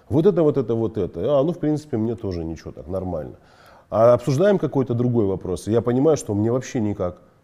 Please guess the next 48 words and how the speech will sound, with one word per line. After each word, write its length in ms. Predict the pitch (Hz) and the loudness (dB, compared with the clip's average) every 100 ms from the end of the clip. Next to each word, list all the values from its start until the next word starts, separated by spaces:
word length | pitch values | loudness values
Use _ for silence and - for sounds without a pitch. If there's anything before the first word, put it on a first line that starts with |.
| _ | _
То 80 | 107 | -4
есть 100 | 135 | 0
нет 160 | 151 | 0
соприкосновений. 800 | - 101 104 107 - 104 87 78 | 0 -4 -6 -6 -4 -4 -4 -4
Я 100 | 87 | -2
высказываю 540 | 131 139 131 135 120 113 | -2 -2 -2 -2 -2 -4
свою 180 | 110 98 | -6 -8
позицию, 400 | 101 98 85 90 | -6 -6 -6 -6
мне 140 | 101 | -6
это 140 | 110 | -4
вообще 200 | 120 113 | -8 -8
не 100 | 101 | -8
нравится. 420 | 90 82 60 - _ _ _ _ _ | -8 -8 -12 -16 _ _ _ _ _
Она 200 | 90 95 | -6 -4
говорит: 160 | 95 - | -4 -2
«Да 100 | 120 | 0
и 20 | |
мне, 220 | 113 123 | 0 0
в 60 | 120 | -4
принципе, 540 | 104 98 - 90 87 | -6 -8 -8 -8 -6
как 200 | 82 82 | -6 -8
бы 380 | 76 80 76 76 | -8 -8 -10 -8
нравится, 520 | 92 165 190 127 - | -2 -2 -2 -4 -6
ну 140 | 98 107 | -6 -2
ладно, 240 | 139 127 | -2 0
давай 160 | 98 117 | -2 -2
договариваться». 680 | 104 92 92 92 85 - - _ _ _ | -4 -4 -4 -6 -10 -14 -20 _ _ _
То 60 | |
есть 100 | - | -10
обо 180 | 107 104 | -4 -2
всём 300 | 110 - 180 | -2 0 2
можно 300 | 165 117 101 | 2 0 -2
договориться. 680 | 95 95 95 95 80 - - - | -6 -4 -4 -4 -6 -10 -18 -4
Элементарные 720 | 113 123 135 170 143 127 123 | 0 2 0 -2 -2 -2 -2
вещи. 480 | 143 123 - 69 64 | -4 -6 -8 -14 -12
Опять 400 | - - - 147 | -10 -4 0 2
же 120 | 101 92 | 0 -4
таки, 260 | 82 - | -8 -10
да, 160 | 78 127 | -4 -2
я 100 | 120 | 0
же 160 | 107 | -2
беру 300 | 117 127 156 | -4 0 2
это 120 | 123 104 | 2 0
не 220 | 107 117 | 0 0
из, 100 | 107 | 0
не 260 | 117 113 | -2 0
от 140 | 120 107 | 0 0
балды. 520 | 117 123 120 135 - | 0 0 0 -2 -2